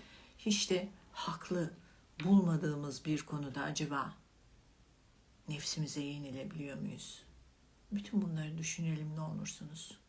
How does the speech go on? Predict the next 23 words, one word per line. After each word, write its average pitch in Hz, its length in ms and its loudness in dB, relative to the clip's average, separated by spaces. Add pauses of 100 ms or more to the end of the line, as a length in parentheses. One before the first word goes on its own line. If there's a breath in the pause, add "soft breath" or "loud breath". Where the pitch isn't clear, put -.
(400 loud breath)
Veya 202 480 10
bunları 202 560 12
yapabilen 175 580 4
etrafımızda 160 880 -2
birileri 151 420 -2
varsa 143 500 -6 (800 soft breath)
bunlara 311 340 0 (1600)
anlatalım. 214 680 4 (580)
Birbirimizin 208 680 8
konuştuklarını 175 800 -4
paylaşalım. 165 680 0 (240 loud breath)
Çünkü 220 280 2
öyle 226 200 0
bir 202 60 6
şey 208 200 4
ki 208 100 4
insan 208 320 8
en 202 160 10
yakınlarına 175 640 4
etkili 180 420 -4
olamıyor, 156 480 -2
biliyor 180 260 -2
musunuz? - 480 -8